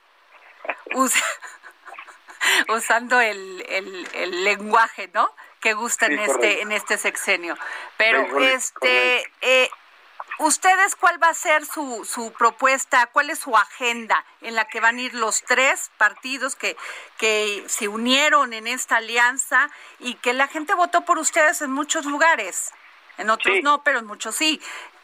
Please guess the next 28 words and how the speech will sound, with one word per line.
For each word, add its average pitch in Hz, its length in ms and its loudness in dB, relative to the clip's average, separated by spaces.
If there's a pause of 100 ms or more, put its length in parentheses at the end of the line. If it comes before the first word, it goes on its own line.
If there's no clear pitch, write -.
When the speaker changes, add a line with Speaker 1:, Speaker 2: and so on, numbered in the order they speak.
Speaker 1:
¿Cuál 320 180 4
va 339 40 6
a 330 60 4
ser 311 200 2
la 277 120 2
propuesta 247 520 0
de 220 60 4
agenda? 190 460 -4 (760)
Speaker 2:
Mira, 165 300 2 (560)
nosotros 247 500 4
vamos, 202 380 2
nosotros 214 540 0
pan, 180 280 4 (1000)
más 127 260 4 (140)
pri, 190 280 0
P 180 180 0
R 190 200 2
D, 147 240 2 (280)
lo 160 120 2
hemos 208 160 -2
platicado 175 480 0
mucho, 277 400 -4 (640)
vamos 247 200 -2
a - 60 0
conservar 165 440 0
una 190 160 0
agenda 131 300 -2
propia, 185 580 2